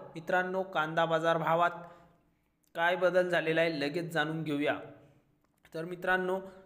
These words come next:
कमीत कमी दर सोलापूर बाजार समितीमध्ये शंभर रुपये क्विंटल कांदा विकलाय.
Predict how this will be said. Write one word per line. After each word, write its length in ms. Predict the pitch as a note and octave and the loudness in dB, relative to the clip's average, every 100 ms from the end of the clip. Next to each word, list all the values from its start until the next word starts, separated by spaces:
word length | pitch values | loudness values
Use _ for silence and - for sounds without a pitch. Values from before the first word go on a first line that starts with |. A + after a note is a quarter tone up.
| - - | -10 -6
कमीत 300 | F#3 G3+ G3 | -4 -4 -4
कमी 180 | F#3+ F#3+ | -2 0
दर 240 | F#3 F3 - | 2 2 0
सोलापूर 520 | - D#3 D#3+ E3 F3+ | -6 0 0 0 -4
बाजार 400 | F3 C#3+ C#3 D#3 | 0 0 2 2
समितीमध्ये 760 | D3 E3 E3 E3+ F#3 F#3+ E3+ A#2+ - - - _ _ | 0 -4 -4 -6 -4 -2 -2 -4 -10 -20 -20 _ _
शंभर 400 | - F3 F3+ F#3+ | -10 -8 0 2
रुपये 280 | F#3+ F#3 F3+ | 4 2 -2
क्विंटल 400 | F3+ E3 D#3+ D#3+ D#3+ | -2 -6 -4 -4 0
कांदा 320 | D3 C#3+ C#3+ | 0 2 0
विकलाय. 460 | D#3 - F3+ E3+ | 0 -4 0 0